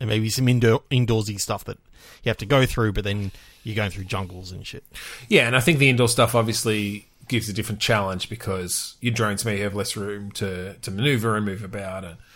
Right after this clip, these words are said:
Speaker 2: uh, I'm wondering, do you think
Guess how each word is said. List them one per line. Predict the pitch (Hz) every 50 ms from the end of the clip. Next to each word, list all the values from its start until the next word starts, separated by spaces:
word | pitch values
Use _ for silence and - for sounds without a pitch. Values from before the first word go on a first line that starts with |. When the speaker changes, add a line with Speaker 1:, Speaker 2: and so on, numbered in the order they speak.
| - - - - - - - - - - - - _ _ - -
Speaker 2:
uh, | 117 113 107 98 101 -
I'm | 120 139 156
wondering, | 160 165 160 160 160 143 127 117 - -
do | - 151
you | 160 156 151 147 120
think | - 165 160 156 139 - - - - -